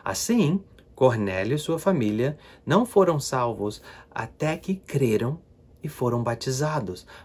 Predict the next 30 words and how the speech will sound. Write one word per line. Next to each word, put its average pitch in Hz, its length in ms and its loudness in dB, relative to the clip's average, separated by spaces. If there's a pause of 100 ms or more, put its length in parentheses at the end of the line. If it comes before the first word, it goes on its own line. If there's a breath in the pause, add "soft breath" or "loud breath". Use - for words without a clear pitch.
Marcos 95 340 -2
dezesseis, 92 580 -4
dezesseis, 165 520 0
Atos 101 380 -4
oito, 117 400 -2
doze 98 380 -2
e - 20 -14
treze. 156 520 0 (1400 loud breath)
Então, 170 500 2
enquanto 151 460 2
eventos 170 420 2
milagrosos 131 600 2
cercaram 156 580 -2
a 175 60 -2
conversão 131 720 -2
de 104 100 -4
Cornélio 107 520 -2
e - 20 0
a 98 40 0
sua 98 180 -4
família, 110 580 0 (480 loud breath)
sua - 160 -2
salvação 175 600 4
não 226 200 2
foi 180 200 2
diferente 170 560 0
do 139 120 -4
que 156 120 -6
já 151 140 2
vimos. 208 440 0